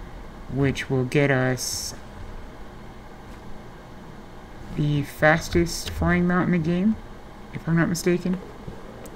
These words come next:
I don't know what his name is. That's the, and we built our Anubis. We have,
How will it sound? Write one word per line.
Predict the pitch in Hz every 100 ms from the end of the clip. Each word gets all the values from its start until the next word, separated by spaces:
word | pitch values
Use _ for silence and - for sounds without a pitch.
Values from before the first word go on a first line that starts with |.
| - - - - - - - - - - - - - - - -
I | -
don't | -
know | 120
what | -
his | - 123 -
name | - - -
is. | - - - - - - - - - - - - - - - - - - - -
That's | 147 135 -
the, | 165 156 - - - - - - - - - - - - - - - - - - - - - - - - - - - -
and | 147
we |
built | 131 147 160
our | 202
Anubis. | 202 160 117 113 131 -
We | 143
have, | 131 123 120